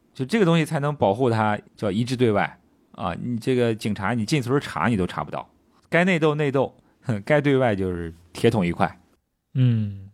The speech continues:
Speaker 2: 行，那这个我们单独再找时间来聊聊这个啊，就跟毒品犯罪还有那个这制毒村的这个话题。呃，你当时也是亲临现场。<laughs>
Speaker 1: 听起来都不是什么好事儿，是吧？
Speaker 2: <laughs> 嗯，对，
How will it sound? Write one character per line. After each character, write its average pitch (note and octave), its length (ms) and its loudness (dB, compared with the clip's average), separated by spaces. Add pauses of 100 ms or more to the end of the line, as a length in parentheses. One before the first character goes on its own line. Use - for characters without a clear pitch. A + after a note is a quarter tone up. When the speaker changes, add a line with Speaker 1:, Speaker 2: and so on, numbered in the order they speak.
(140)
Speaker 2:
行， D#3+ 280 -8
那 G3 120 2
这 G#3+ 120 -4
个 F#3 100 0
我 C3 100 2
们 B2 220 -6
单 G#3 220 2
独 D#3+ 160 -2
再 D#3+ 180 0
找 A#2+ 160 0
时 A#2+ 160 -6
间 C3+ 160 -4
来 B2 220 0 (400)
聊 A#2 160 2
聊 B2 160 2
这 B2+ 200 -4
个 G#2+ 200 -4
啊， A2 240 -6
就 B2+ 160 -16
跟 B2+ 160 -4 (120)
毒 C3+ 120 0
品 C#3 180 2
犯 A2+ 180 2
罪 A2+ 320 -8
还 A#2 140 -6
有 A2+ 100 2
那 A2+ 140 0
个 A2 400 -12
这 C3 120 -4
制 D3 200 0
毒 A#2+ 100 2
村 D#3 240 0
的 A#2+ 140 -2
这 A#2+ 100 -16
个 A#2 80 -18
话 A2+ 220 0
题。 - 220 -16 (560)
呃， A2 100 -14
你 G#2+ 160 -12
当 C#3+ 160 0
时 C#3+ 140 -2
也 A#2+ 100 2
是 A#2+ 100 -2
亲 D#3 220 0
临 B2+ 100 2
现 C3 200 0
场。 A2+ 180 -8 (560)
<laughs> - 540 -14
Speaker 1:
听 C3 180 -2
起 B2 100 0
来 G2 120 2
都 B2 100 4
不 A#2+ 120 2
是 A2+ 40 6
什 G#2 100 -2
么 A2 60 2
好 F2+ 160 2
事 - 140 -2
儿， F#2 100 2
是 F2+ 60 -6
吧？ E2 160 -2 (340)
Speaker 2:
<laughs> - 300 -16
嗯， A2 360 0 (200)
对， A2 220 -12